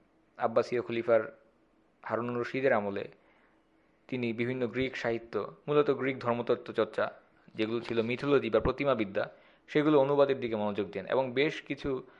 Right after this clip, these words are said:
আহ, উল্লেখযোগ্য পরিমাণ গ্রিক মিথোলজি, সেগুলো অনুবাদ করা হয়। এবং এগুলো মুসলিমদের আকিদের সাথে, যেহেতু আরবিতে অনুবাদ করা হয়েছিল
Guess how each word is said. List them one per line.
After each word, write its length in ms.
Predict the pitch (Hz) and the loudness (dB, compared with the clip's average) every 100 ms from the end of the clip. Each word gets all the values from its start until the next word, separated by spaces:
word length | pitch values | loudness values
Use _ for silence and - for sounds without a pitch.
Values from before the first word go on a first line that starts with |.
| - _ _ | -20 _ _
আহ, 300 | 123 120 107 | 2 4 6
উল্লেখযোগ্য 440 | 123 143 139 139 135 | 4 0 -2 -2 -2
পরিমাণ 440 | 127 120 113 107 - _ _ _ _ - _ - - _ - | -2 0 -2 -4 -14 _ _ _ _ -20 _ -20 -20 _ -6
গ্রিক 320 | 123 147 147 | 0 0 -2
মিথোলজি, 560 | 131 139 156 123 110 - - _ | -4 0 2 2 -2 -8 -16 _
সেগুলো 280 | - 170 156 | -4 2 4
অনুবাদ 240 | 135 131 - | 6 6 6
করা 200 | 104 92 | 4 2
হয়। 140 | 90 - _ - _ - | -2 -16 _ -20 _ 4
এবং 260 | 147 156 - | 4 4 0
এগুলো 300 | 160 165 175 | 2 4 4
মুসলিমদের 720 | 143 131 147 147 139 - - - | 2 -4 -6 2 2 2 -6 -4
আকিদের 400 | 117 123 143 139 | -4 -2 -2 -2
সাথে, 400 | 131 113 104 - _ - | -2 -6 -8 -10 _ -4
যেহেতু 260 | 123 123 | 0 4
আরবিতে 300 | 117 113 123 | 4 2 -4
অনুবাদ 240 | 117 117 127 | 0 2 2
করা 180 | 123 110 | 2 2
হয়েছিল 360 | 101 - 104 | -2 -6 -10